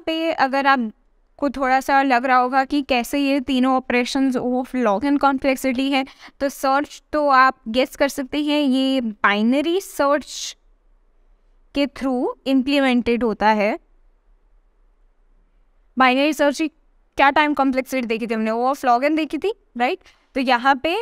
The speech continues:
सेट में जो सर्च ऑपरेशन इम्प्लीमेंटेड होता है वो बाइनरी सर्च के through इम्प्लीमेंटेड होता है, इसलिए वो O of log n टाइम कॉम्प्लेक्सिटी होती है। अगर insertion and deletion की हम बात करें तो ये चीज़ शायद अभी आपको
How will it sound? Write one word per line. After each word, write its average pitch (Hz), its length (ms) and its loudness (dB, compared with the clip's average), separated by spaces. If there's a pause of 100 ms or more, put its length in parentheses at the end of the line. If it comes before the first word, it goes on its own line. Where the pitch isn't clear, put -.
सेट 277 420 -2
में 302 360 0
जो 247 240 -4
सर्च 262 480 -2
ऑपरेशन 247 540 0
इम्प्लीमेंटेड 262 640 2
होता 269 280 0
है 294 340 0
वो 247 160 -4
बाइनरी 226 480 2
सर्च 285 300 -2
के 294 80 -2
through 277 220 -2
इम्प्लीमेंटेड 262 540 0
होता 285 220 0
है, 330 120 2
इसलिए 262 360 0 (300)
वो 254 460 -2
O - 20 -12
of - 100 -6
log 240 240 2
n 294 160 0
टाइम 269 200 4
कॉम्प्लेक्सिटी 285 560 -2
होती 302 280 0
है। 320 140 2
अगर 269 200 0
insertion 262 600 -2
and 302 180 2
deletion 247 420 0
की 320 100 -2
हम 277 380 0
बात 254 260 2
करें 277 240 0 (160)
तो 294 60 0
ये 285 240 0
चीज़ 311 240 -4
शायद 294 320 0
अभी 277 300 -4
आपको 294 520 0